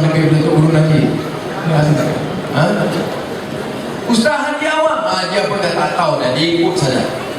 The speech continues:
Sudah, apa dia kenyataan yang kita lulus? Kita lulus kenyataan yang disiapkan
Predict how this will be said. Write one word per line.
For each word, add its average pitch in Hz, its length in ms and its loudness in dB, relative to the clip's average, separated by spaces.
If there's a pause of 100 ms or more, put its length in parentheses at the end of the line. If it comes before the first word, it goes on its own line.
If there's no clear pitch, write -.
(500)
Sudah, 247 220 0 (680)
apa 247 260 -2 (140)
dia 269 80 0
kenyataan 233 540 0 (100)
yang 208 160 2
kita 180 120 2 (120)
lulus? - 480 0 (460)
Kita 294 220 0 (180)
lulus 170 580 2
kenyataan - 1000 -2 (240)
yang 285 240 0
disiapkan - 720 0